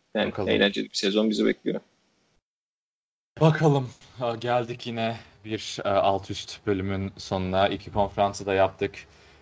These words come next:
Speaker 2: E, eğlenceli oldu. Benim de on dört üstüm varmış.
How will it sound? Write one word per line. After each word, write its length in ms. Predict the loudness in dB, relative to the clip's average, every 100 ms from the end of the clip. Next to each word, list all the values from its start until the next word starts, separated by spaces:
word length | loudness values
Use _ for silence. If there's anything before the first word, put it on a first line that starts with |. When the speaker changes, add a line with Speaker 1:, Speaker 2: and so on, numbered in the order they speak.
| _
Speaker 2:
E, 60 | -2
eğlenceli 720 | 0 4 6 8 8 6 4
oldu. 240 | 4 4
Benim 220 | 4 4 4
de 40 |
on 300 | 6 4 6
dört 340 | 4 2 -4 -8
üstüm 420 | -8 -6 -4 0
varmış. 580 | 4 4 4 -2 -4 -8